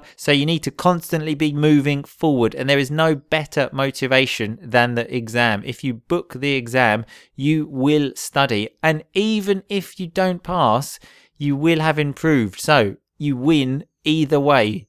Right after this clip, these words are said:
You pass, it's great, you've improved your language and you've passed. You don't pass, and you've improved your language anyway. The only problem is obviously the money that you have to pay, but there's so much more to life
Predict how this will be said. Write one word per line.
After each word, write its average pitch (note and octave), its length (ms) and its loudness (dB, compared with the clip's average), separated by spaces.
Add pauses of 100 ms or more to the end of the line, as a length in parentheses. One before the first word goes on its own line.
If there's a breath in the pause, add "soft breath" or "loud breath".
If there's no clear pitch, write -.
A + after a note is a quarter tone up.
You B2+ 120 -4
pass, F3+ 400 2
it's C3+ 160 -4
great, D#3 460 2
you've B2+ 160 -2
improved C3+ 400 -2
your B2 100 2
language C3 420 0
and B2 160 -2
you've A#2 200 -4
passed. D3 480 0
You C#3 80 -4
don't F#3 280 0
pass, B2+ 540 0 (180 soft breath)
and D3+ 160 0
you've D3 120 2
improved D3 560 0
your C#3 100 2
language C#3 460 2 (100)
anyway. G#2+ 540 2
The - 120 -2
only C3+ 200 2
problem A#2+ 560 -2 (120)
is A2+ 140 -2
obviously A2+ 320 -2
the A2 80 0
money A2+ 480 -2
that A2+ 160 -4
you A#2+ 120 -6
have B2 240 -6
to B2 100 -4
pay, A#2+ 440 4
but A#2+ 300 2 (220)
there's A#2+ 160 2
so C3+ 240 2
much B2+ 260 -2
more A#2+ 160 -2
to A#2+ 140 -2
life A2+ 460 -2